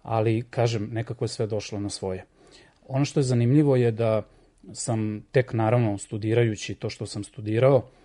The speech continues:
i, e, počevši da se time ozbiljno bavim kroz umetničku delatnost, e, shvatio sam zapravo da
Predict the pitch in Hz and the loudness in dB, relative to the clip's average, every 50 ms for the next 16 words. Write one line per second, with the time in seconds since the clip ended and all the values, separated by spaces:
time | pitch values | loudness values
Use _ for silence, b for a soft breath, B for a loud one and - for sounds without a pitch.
0 | b b b b b _ _ - 175 101 120 117 110 110 107 104 104 107 101 87 | b b b b b _ _ -16 -12 -8 -6 -6 -4 -4 -4 -4 -4 -4 -4 -4
1 | 107 110 110 110 107 104 104 104 98 87 95 117 - - 113 - - - 127 113 | -4 -4 -4 -2 -2 -4 -4 -6 -8 -10 -12 -10 -8 -6 -6 -6 -6 -6 -4 -4
2 | 107 110 - - 107 - 120 113 113 110 107 104 113 117 113 110 107 104 104 101 | -4 -4 -6 -6 -8 -6 -4 -2 -2 -2 -4 -4 -6 -6 -4 -4 -4 -4 -4 -4
3 | 98 104 98 110 127 131 135 127 b b b b b b b _ - 123 117 107 | -2 -2 0 0 0 0 0 -2 b b b b b b b _ -8 -6 -6 -6
4 | 120 117 131 120 120 117 - 117 - - 123 110 117 113 123 127 - 143 120 110 | -6 -6 -6 -4 -4 -4 -4 -6 -6 -6 -4 0 2 2 2 2 2 0 -2 -4
5 | - - 120 - - - 135 120 113 - - 123 127 - 156 135 - 131 127 117 | -6 -10 -16 -18 -12 -6 -4 -4 -4 0 0 0 2 2 0 -2 0 0 0 2
6 | 123 131 127 - 160 139 127 123 117 117 117 117 110 | 2 2 4 4 2 2 4 2 2 2 2 2 2